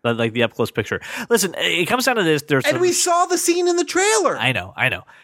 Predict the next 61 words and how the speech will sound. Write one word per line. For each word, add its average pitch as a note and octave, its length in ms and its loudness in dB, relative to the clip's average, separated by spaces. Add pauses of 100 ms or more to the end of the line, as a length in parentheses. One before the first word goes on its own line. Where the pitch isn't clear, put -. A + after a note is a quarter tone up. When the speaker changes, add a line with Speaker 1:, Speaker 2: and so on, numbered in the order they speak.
Speaker 1:
Comes G#3+ 220 -2
down G#3+ 140 2
to F#3+ 60 4
this. C#3+ 240 2
There B2+ 260 0
are C3 180 4
some D#3 180 -2
shakeups C3 380 0
happening B2 300 -4
with A#2 100 -4
D A#2 180 -2
C. A#2 340 -2
I G#2+ 80 2
really A#2 380 2
hope D3 300 2
that D3 140 2
this C#3 220 -2
is C#3 280 2
stu-, C3+ 220 2 (160)
stuff C3 320 -2
that's C3 180 -2
gonna C3+ 160 -2
be B2+ 260 -2
steps - 320 -4
in C3 60 -12
the B2+ 160 2
right A#2+ 160 0
direction. B2 400 -2
As G2 160 -2
you B2+ 80 0
said, A#2+ 260 2
they're A2 200 0 (320)
trying C3 220 0
to D3+ 60 0
get F3 140 0
their F#3+ 100 0
footing F3+ 320 0
again. E3 280 2
They C#3 60 2
really A#2 380 0
are E3+ 120 2
trying E3 200 -2
to E3 60 -2
fix - 300 -4
this. C#3+ 360 2 (440)
They D3 180 2
understand G3+ 680 0
that F3 80 0
they're, D#3+ 200 2
they're C3 320 0
taking D#3 360 -2
off C#3+ 260 -2
critics - 400 -2
and C#3 160 -4
fans, A#2 380 0
and G2+ 200 -8
they're G#2+ 180 -2
trying C#3 400 0
to B2+ 80 -8
course C3+ 300 2
adjust. F#2+ 480 -4